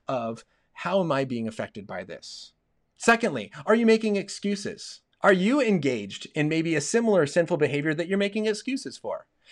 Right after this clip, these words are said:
You get caught cheating on a test. This is my example of my high school students. You get caught cheating on a test. It's like, "Well, but last night I didn't have a chance to study." Or, "Oh, but my parents were doing this." And you start to make excuses for your behavior rather than recognizing that you too are starting to fall into that sinful behavior.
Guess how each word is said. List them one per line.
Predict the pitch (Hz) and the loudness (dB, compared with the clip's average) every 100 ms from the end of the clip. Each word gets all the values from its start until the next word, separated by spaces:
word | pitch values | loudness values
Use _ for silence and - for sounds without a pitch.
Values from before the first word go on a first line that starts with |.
| - | -4
You | 170 | 2
get | 175 170 156 | 4 4 4
caught | 151 - | 0 0
cheating | 156 131 135 | -2 0 0
on | 123 | 0
a | 123 | 0
test. | 123 139 185 | 2 2 0
This | 120 | -6
is | 131 | -6
my | 113 | -4
example | 113 120 113 117 | -4 -4 -2 -4
of | |
my | 113 | -4
high | 110 117 | -4 -4
school | - 123 | -4 -4
students. | - 156 156 | -2 -2 -4
You | 139 | -6
get | 139 | -4
caught | 139 135 | -4 -4
cheating | 147 143 | -4 -4
on | |
a | 135 | -2
test. | 147 147 | -2 -2
It's | 151 | -4
like, | - - - | -6 -8 6
"Well, | 269 247 220 | 8 10 10
but | 202 196 | 10 8
last | 175 160 - | 6 4 0
night | 170 147 143 | -4 -4 -2
I | |
didn't | 139 135 | -4 -6
have | 127 | -8
a | 117 | -10
chance | - 107 - | -12 -12 -12
to | - | -12
study." | 120 - 226 196 180 160 135 113 - - - | -10 0 4 4 4 2 0 -4 -8 -10 6
Or, | 220 - | 6 6
"Oh, | 240 226 220 | 6 6 6
but | 202 190 | 4 2
my | 196 | 0
parents | 190 196 208 202 208 | 0 0 0 0 -2
were | 190 | -2
doing | 185 180 170 | -2 -2 0
this." | 180 156 160 | -2 -2 -6
And | 147 | -6
you | 139 | -6
start | - 139 139 | -2 -4 -4
to | |
make | 127 117 | -8 -8
excuses | 135 - 240 240 196 - | -10 -6 -4 -2 -4 -4
for | 156 | -4
your | 139 | -4
behavior | 117 120 117 113 _ _ - | -4 -4 -4 -6 _ _ -2
rather | 147 156 | 0 0
than | 147 143 | -2 -2
recognizing | 139 180 185 135 120 127 127 | -2 -2 -4 -4 -4 -4 -6
that | 120 | -2
you | 139 139 | -2 -2
too | 208 170 | -4 -4
are | 120 | -2
starting | - 120 127 | -2 -2 -2
to | 120 | -6
fall | - 113 110 113 | -2 0 0 -2
into | 117 113 110 | -10 -8 -8
that | 107 - | -8 -8
sinful | 104 107 | -12 -12
behavior. | 107 113 127 113 | -12 -8 -8 -8